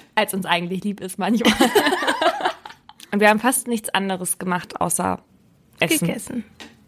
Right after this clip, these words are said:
Speaker 2: Das war schön.
Speaker 1: Bevor wir hier zu ganz wichtigen Fällen der italienischen Kriminalgeschichte kommen, hab ich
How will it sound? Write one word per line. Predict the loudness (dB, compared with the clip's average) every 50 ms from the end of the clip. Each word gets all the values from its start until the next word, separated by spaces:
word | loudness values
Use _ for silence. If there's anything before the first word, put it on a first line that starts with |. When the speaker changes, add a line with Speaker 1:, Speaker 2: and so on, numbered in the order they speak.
| _ _ _ _ _ _ _ _ _ _ -12 -8
Speaker 2:
Das | -6 -6 -4 -2
war | -2 -2
schön. | 0 0 2 4 4 4 2 0 -2 -4 -8 _ _ _ _ _ _ _ _ _ _ _ _ -4
Speaker 1:
Bevor | -2 -2 2 4 6 6 8
wir | 8
hier | 8 8 8 6 6 6 4 2 0
zu | -2 0 2
ganz | 4 4 4 4 4
wichtigen | 4 4 4 4 2 2 2 2 2 0 -2
Fällen | 0 0 2 2 2 2 2
der | 0 0
italienischen | 0 0 0 2 2 2 2 2 0 -2
Kriminalgeschichte | -2 -2 0 2 4 4 4 4 2 0 -2 -4 -6 -8 -10 -10
kommen, | -10 -8 -8 -6 -4 -2 -2 -2 -4 -6 _ _ _ _ -6
hab | -6 -6 -4 -4
ich | -6 -6 -6 -10 -14 -16